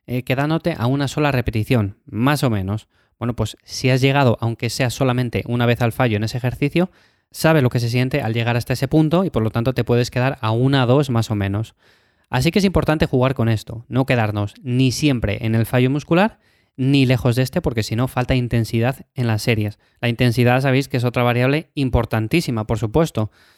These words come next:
Al final depende mucho del volumen, porque no podemos hacer mucho volumen a mucha intensidad, porque estaríamos muertos. O sea, podemos hacer un volumen más o menos moderado con una intensidad alta. Lo siguiente sería, mm, poca atención al descanso. O sea,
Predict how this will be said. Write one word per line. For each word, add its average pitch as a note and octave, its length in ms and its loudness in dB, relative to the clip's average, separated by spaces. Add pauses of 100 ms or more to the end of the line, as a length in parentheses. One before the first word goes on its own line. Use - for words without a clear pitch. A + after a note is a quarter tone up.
(200)
Al A2 120 -6
final B2 260 0
depende C3+ 280 2
mucho D3 380 0
del A#2+ 240 0
volumen, E3 380 4
porque A#2 240 -2
no A#2 160 -2
podemos A#2+ 320 0
hacer A#2+ 180 0
mucho A#2 240 -4
volumen A#2+ 380 2 (240)
a A2+ 120 -4
mucha B2 280 -2
intensidad, B2+ 640 0 (180)
porque A#2 200 -8
estaríamos C3 720 0
muertos. A#2+ 500 -2
O A2+ 60 -8
sea, A2+ 160 -6
podemos B2 280 -2
hacer A2+ 280 -4 (400)
un C3+ 140 -2
volumen C3 480 2
más B2 200 -2
o C3 40 0
menos B2+ 200 2
moderado D#3+ 600 0
con B2 160 0
una C3+ 100 2
intensidad C3 680 -2
alta. A2 420 -4 (1080)
Lo D#3+ 140 4
siguiente G3 400 4
sería, F#3 400 2 (180)
mm, C3+ 200 -4 (100)
poca D#3+ 180 2
atención C3+ 300 0
al A2+ 80 2
descanso. G#2 440 -6
O - 60 -6
sea, - 240 -8